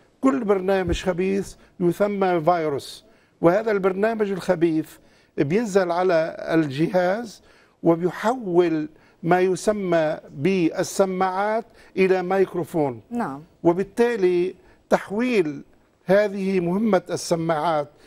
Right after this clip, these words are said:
Speaker 1: الموجودة في شريحة داخل الآيفون تسمى ريل تك، تحويلها من سماعة إلى ميكروفون.
Speaker 2: مم.
Speaker 1: شو يعني هاي؟ معناتها كل الأصوات التي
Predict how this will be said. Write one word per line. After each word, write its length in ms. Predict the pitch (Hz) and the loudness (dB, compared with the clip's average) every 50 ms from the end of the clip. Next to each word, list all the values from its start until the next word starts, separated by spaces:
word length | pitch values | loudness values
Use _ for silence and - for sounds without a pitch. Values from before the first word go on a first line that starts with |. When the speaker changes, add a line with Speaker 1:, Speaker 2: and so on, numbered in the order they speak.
| - - _ - - | -20 -20 _ -2 0
Speaker 1:
الموجودة 880 | 170 170 170 160 165 165 160 156 160 208 208 190 143 151 151 139 139 139 _ _ _ _ _ - | 2 2 2 2 0 -2 -2 -2 -2 0 0 0 2 0 -2 -2 -4 -10 _ _ _ _ _ -4
في 180 | - 214 196 | -2 0 0
شريحة 640 | 165 - 202 190 180 214 220 185 - - 160 156 151 | 2 2 2 2 0 -2 -4 -4 -2 0 0 0 0
داخل 520 | 147 139 160 196 226 220 - - 190 180 180 | 0 0 0 0 0 0 -2 0 0 2 2
الآيفون 640 | 180 185 180 175 165 - - 170 165 156 160 156 135 _ - - - _ - | 2 2 2 2 2 0 0 -2 -2 -2 -2 -6 -10 _ -20 -20 -20 _ -10
تسمى 460 | - 165 - 196 190 185 175 175 170 - 180 | -8 -2 0 0 0 2 0 -2 0 2 2
ريل 400 | 180 160 170 196 214 208 185 165 | 4 4 4 2 2 0 -4 -2
تك، 320 | - 165 156 165 170 165 - - - _ _ - _ _ _ _ | 2 2 2 2 2 -4 -10 -20 -20 _ _ -20 _ _ _ _
تحويلها 840 | - 214 - - - 208 226 240 233 220 220 208 185 180 175 170 165 | 0 0 0 0 -6 -4 -2 -2 0 2 2 2 2 2 0 -2 0
من 400 | 160 165 202 214 208 175 147 131 - _ _ _ - | 0 2 0 0 0 -2 -6 -8 -12 _ _ _ -6
سماعة 800 | - - 208 196 196 196 208 220 226 226 226 214 220 233 233 - - - - - | 0 2 2 2 2 0 -2 -2 0 0 0 -2 -2 -2 -4 -6 -8 -12 -4 2
إلى 200 | - 190 185 190 | 4 4 4 4
ميكروفون. 720 | 185 180 185 175 - 190 180 160 143 - - 147 131 135 127 - - - | 2 0 0 0 0 -2 -2 -4 -4 -4 -4 -4 -4 -6 -6 -12 -18 -16
Speaker 2:
مم. 100 | 226 220 | -12 -6
Speaker 1:
شو 120 | 208 - 262 | 0 2 2
يعني 380 | 254 247 226 208 196 190 185 | 4 4 2 0 0 0 0
هاي؟ 300 | 170 165 170 180 196 208 - - - - _ - | 0 0 -2 -2 -4 -6 -10 -14 -20 -20 _ -2
معناتها 580 | 175 175 175 180 190 196 226 226 214 - 196 175 | 2 2 2 2 2 0 0 0 0 0 -2 -4
كل 380 | - - 277 294 277 226 196 | -2 0 0 0 2 2 0
الأصوات 840 | 190 190 185 185 190 185 156 - - 175 170 165 160 160 156 156 - _ _ _ _ _ - - - _ - 151 | 0 0 0 0 0 -4 -6 -4 -2 0 2 2 2 2 0 -2 -6 _ _ _ _ _ -20 -20 -20 _ 0 0
التي 720 | 165 170 175 190 202 196 - 196 180 175 180 175 160 | 2 2 2 0 -2 -2 -4 -6 -4 -2 -2 -2 -2